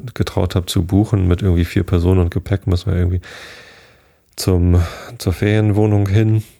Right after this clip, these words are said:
Das war dann nicht da, also kein Auto dieser Größenklasse war da.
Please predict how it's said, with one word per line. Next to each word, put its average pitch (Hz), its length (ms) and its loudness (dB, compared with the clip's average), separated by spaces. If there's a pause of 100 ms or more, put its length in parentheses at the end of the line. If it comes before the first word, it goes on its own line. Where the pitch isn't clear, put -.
(800)
Das - 240 -2
war 98 140 2
dann 101 140 2
nicht 87 260 -2
da, 98 240 0
also 82 240 -4
kein 92 320 -2
Auto 90 240 0
dieser 87 220 -2
Größenklasse 92 500 -2
war 85 100 0
da. 98 260 0